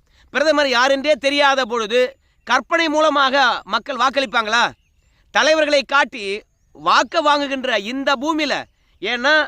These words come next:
எம் ஜி ஆருக்கு ஓட்டு போடு, கலைஞருக்கு ஓட்டு போடு, ஜெயலலிதாவுக்கு ஓட்டு போடு, இப்படி தலைவர்களை காட்டி காட்டியே வாக்க வாங்கின தமிழகத்துல பிரதமர் யாருன்னு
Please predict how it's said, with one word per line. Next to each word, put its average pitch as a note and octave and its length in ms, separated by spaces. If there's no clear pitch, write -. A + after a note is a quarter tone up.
எம் C#4+ 140
ஜி D#4+ 100
ஆருக்கு C#4+ 220
ஓட்டு C4 180
போடு, E3+ 160
கலைஞருக்கு D4 480
ஓட்டு C4 200
போடு, E3 160
ஜெயலலிதாவுக்கு D4 500
ஓட்டு B3+ 200
போடு, G#3+ 200
இப்படி G#3 240
தலைவர்களை D4 400
காட்டி C#4 280
காட்டியே C#4 400
வாக்க D4+ 340
வாங்கின B3+ 340
தமிழகத்துல C#4 480
பிரதமர் D4 420
யாருன்னு C4 380